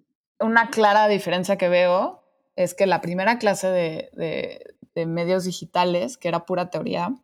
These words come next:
las, esa generación estaba súper interesada en la teoría. Y,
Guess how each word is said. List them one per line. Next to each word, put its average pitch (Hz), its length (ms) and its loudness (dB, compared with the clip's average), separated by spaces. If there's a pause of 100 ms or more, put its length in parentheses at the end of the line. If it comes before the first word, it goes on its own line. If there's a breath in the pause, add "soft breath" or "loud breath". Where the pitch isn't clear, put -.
(1400)
las, 180 680 -4 (680 loud breath)
esa 202 240 2
generación 175 520 -4
estaba 185 260 -4
súper 185 380 -4
interesada 160 480 -6
en 165 80 -6
la 156 120 -6
teoría. 156 440 -10 (1300)
Y, 170 880 -2